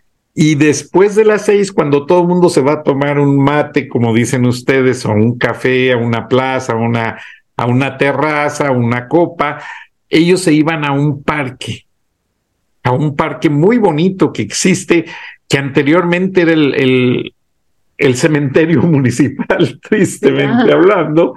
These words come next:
Speaker 1: pero ellos olvidaban eso, eso pasó en la infancia de ellos,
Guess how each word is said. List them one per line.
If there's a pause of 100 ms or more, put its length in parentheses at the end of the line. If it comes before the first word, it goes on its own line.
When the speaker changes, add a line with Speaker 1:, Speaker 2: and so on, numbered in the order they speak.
(720)
Speaker 1:
pero (200)
ellos
olvidaban
eso,
eso
pasó
en
la
infancia
de
ellos,